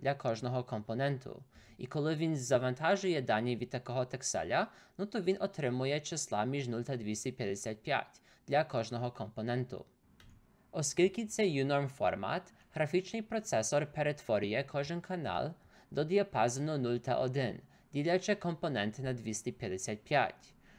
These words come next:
Отже, коли графічний процесор від шейдера, наприклад, хоче зберігати дані до такого текселя у такому форматі,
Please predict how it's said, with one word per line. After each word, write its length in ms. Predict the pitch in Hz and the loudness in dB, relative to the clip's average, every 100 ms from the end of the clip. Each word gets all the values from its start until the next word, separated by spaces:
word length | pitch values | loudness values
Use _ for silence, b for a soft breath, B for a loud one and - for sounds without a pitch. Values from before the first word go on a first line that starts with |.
| B - | B 0
Отже, 320 | 151 160 160 | 2 4 0
коли 280 | - 170 202 | 0 2 4
графічний 560 | 202 220 214 147 - 156 | 4 0 0 -4 -4 -2
процесор 720 | 160 - 95 - - 147 190 B B | -2 0 0 0 2 2 2 B B
від 140 | 139 135 | -6 -4
шейдера, 500 | - 131 117 104 107 | 0 2 4 4 4
наприклад, 720 | 107 - 107 - - 185 190 B B 131 | 0 -2 -8 -4 0 0 0 B B -2
хоче 280 | 151 196 | 0 2
зберігати 680 | 165 139 151 147 127 110 135 | 2 2 0 2 2 2 2
дані 360 | 123 95 98 143 | 0 0 0 -2
до 80 | 135 | -2
такого 400 | 131 131 127 127 | -4 -2 -2 0
текселя 560 | 131 - - 92 113 | -4 -6 -2 0 0
у 140 | 147 147 | -2 -2
такому 400 | 135 131 123 123 | -4 -2 -4 -4
форматі, 680 | - 131 110 - - 220 | -2 -2 -2 -4 -6 -8